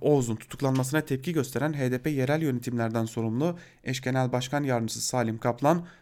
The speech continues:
"Kayyum saldırganlığı H D P ile sınırlı kalmayacak." dedi. Halkların Demokratik Partisi yerel yönetimlerinden sorumlu eş genel başkanı Salim Kaplan konuya ilişkin bir yazılı açıklama yap-, yayınladı.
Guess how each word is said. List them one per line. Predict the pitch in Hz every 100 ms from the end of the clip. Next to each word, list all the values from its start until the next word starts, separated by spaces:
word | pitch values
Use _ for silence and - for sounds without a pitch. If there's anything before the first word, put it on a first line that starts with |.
| _
"Kayyum | - 135 160
saldırganlığı | - 127 117 117 117 139
H | 139
D | 120 120
P | 131
ile | 123 160 - -
sınırlı | - - 135 123 143 165
kalmayacak." | - 147 123 107 104 98 -
dedi. | 101 - - - - -
Halkların | - 117 127 131 135
Demokratik | 131 131 135 139 -
Partisi | 135 131 170
yerel | 139 135
yönetimlerinden | 135 131 135 135 135 139 147
sorumlu | 143 135 113 107 -
eş | 123
genel | - 120 123
başkanı | 117 113 110
Salim | - 127 117 107
Kaplan | - 123 127 151 175 - - - -
konuya | 131 131 127
ilişkin | 117 - 160
bir | 143
yazılı | 135 127 135
açıklama | 123 - 123 123
yap-, | 113 110
yayınladı. | 110 107 110 127 175